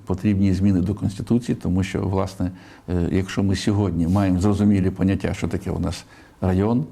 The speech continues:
що таке село, селище, місто, то що таке, е, громада, у нас такого визначення немає. Як буде законодавець виходити з цієї ситуації, ну, поки що, е, важко собі уявити,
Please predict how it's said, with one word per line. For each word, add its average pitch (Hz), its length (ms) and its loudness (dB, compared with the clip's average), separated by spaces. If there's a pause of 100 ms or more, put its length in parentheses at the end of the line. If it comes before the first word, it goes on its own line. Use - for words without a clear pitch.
(100)
що - 180 -4
таке 90 340 -2 (340)
село, 104 600 0
селище, 107 680 -2
місто, 110 480 2 (420)
то 101 280 0 (160)
що - 240 -2
таке, 101 440 -2 (260)
е, 92 260 2 (280)
громада, 104 680 2 (260)
у - 120 0
нас 135 240 4
такого 110 340 0
визначення 123 600 2 (360)
немає. 90 680 4 (280)
Як 110 220 2
буде 127 260 4
законодавець 113 760 0
виходити 104 540 0
з 98 120 -6
цієї 101 320 2 (300)
ситуації, 117 640 0
ну, 98 720 2 (180)
поки 110 200 -4
що, - 160 -4
е, 113 100 -2 (800)
важко 113 480 0
собі 113 240 2
уявити, 113 540 4